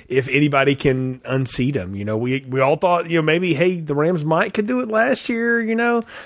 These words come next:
but nope, they, they couldn't get it done when it came <laughs> down to it, right? And,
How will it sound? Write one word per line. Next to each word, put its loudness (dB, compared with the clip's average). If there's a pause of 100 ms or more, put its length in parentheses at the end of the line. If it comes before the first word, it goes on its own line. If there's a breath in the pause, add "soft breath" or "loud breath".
but -2
nope, 2
they, 0
they -4
couldn't 0
get 2
it -6
done 2
when 2
it -2
came 2
<laughs> -10
down 2
to 0
it, -4
right? 4
And, -4